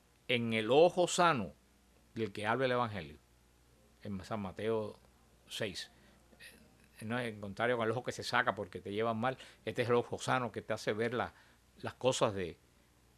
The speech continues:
que, que vienen de, que vienen del Señor,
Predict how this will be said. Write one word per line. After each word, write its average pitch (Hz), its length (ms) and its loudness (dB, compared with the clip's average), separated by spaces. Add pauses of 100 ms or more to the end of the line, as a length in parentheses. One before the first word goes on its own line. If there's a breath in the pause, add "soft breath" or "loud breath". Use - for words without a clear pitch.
(140)
que, 104 260 -4
que 107 120 -6
vienen 127 440 0
de, 98 300 -2 (800 soft breath)
que 120 120 -2
vienen 123 320 0
del 113 160 0
Señor, 117 380 0